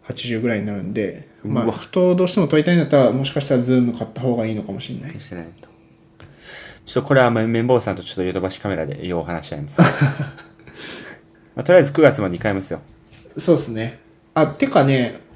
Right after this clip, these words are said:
Speaker 1: あの、エックスティーテン、今、メルカリ出品してるんだけど、まだ売れてないから、あの、しばらく貸してもいいですよ、どんなもんか。
Speaker 2: あー、それは、それは貸してほしい。確かに。
Speaker 1: あ、単焦点つけて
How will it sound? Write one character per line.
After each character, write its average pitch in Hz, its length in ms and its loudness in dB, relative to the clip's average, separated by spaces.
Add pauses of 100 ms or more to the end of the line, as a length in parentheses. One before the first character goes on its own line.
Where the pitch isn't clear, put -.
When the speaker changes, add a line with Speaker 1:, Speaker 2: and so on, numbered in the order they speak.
Speaker 1:
あ 147 100 -4
の、 143 220 -2
エ 185 40 2
ッ - 200 -6
ク - 100 -16
ス 254 200 0
テ 247 140 2
ィ 240 100 2
ー 233 40 -4
テ 233 180 4
ン、 - 240 -4
今、 180 340 2
メ 147 120 2
ル 170 80 2
カ 190 80 4
リ 180 80 6
出 175 220 -2
品 185 140 2
し 175 100 -6
て 185 80 0
る 175 120 4
ん - 20 4
だ 123 100 0
け 110 80 -4
ど、 123 140 -4
ま 170 140 2
だ 160 80 4
売 135 120 6
れ 156 60 4
て 175 100 0
な 180 100 4
い 170 80 2
か 120 100 2
ら、 113 320 0 (200)
あ 143 60 -8
の、 131 300 -6 (300)
し - 180 -2
ば 196 80 6
ら 185 100 6
く 135 100 -6
貸 139 200 -2
し - 40 -16
て 180 60 0
も 143 120 2
い 127 40 2
い - 20 2
で 120 80 0
す - 80 -10
よ、 120 60 -4
ど 120 120 -4
ん 117 40 -4
な 120 80 -2
も 120 120 -2
ん - 40 -8
か。 - 200 -16 (160)
Speaker 2:
あ 277 260 12
ー、 233 40 8
そ 262 140 8
れ 269 80 12
は、 269 360 10
そ 262 140 8
れ 262 60 12
は 262 240 10
貸 247 180 2
し - 40 0
て 262 60 10
ほ 247 100 12
し 175 300 4
い。 - 40 -10
確 170 220 4
か 160 100 10
に。 110 300 2
Speaker 1:
あ、 - 20 -20
単 175 140 4
焦 170 160 2
点 131 200 2
つ 127 100 -6
け 131 120 0
て - 320 -4